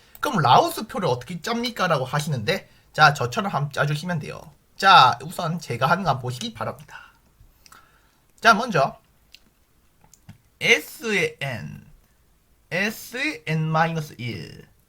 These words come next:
S의 N 마이너스 이, S의 N 마이너스 삼, 점, 점, 점, 점, 점, 점, 에스 제로까지 간다고 한번 해볼게요.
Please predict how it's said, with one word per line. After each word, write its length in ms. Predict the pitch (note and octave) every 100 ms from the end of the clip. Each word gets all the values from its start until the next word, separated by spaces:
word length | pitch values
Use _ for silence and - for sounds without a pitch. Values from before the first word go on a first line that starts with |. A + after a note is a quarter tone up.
| _ _
S의 800 | D3 G3 A3 - B3+ D4 C4 -
N 180 | D3 D3
마이너스 460 | D3 D#3 D#3 D3+
이, 360 | A2 C#3+ C4+ D#4 _ _ _ _ _ _ _ -
S의 800 | C#3+ F#3 G3+ - A3 C4 D4 -
N 260 | C#3+ D#3 D#3+
마이너스 440 | E3 E3+ F3+ D#3+
삼, 580 | B2 - C3+ A2+ F3+ A3 -
점, 360 | - E3+ F#3 F3
점, 260 | F#3+ F#3+ F3+
점, 280 | F#3+ F#3+
점, 260 | F3+ F#3+ F#3
점, 280 | G3 G3 F#3
점, 300 | B3+ D#4 - _
에스 960 | - F3+ G#3+ - - - - D4 E4 -
제로까지 640 | - - A3 G#3+ - C3
간다고 340 | - C3 D3 A#2+
한번 220 | G#2+ G#2+
해볼게요. 540 | G#2 G2+ - - -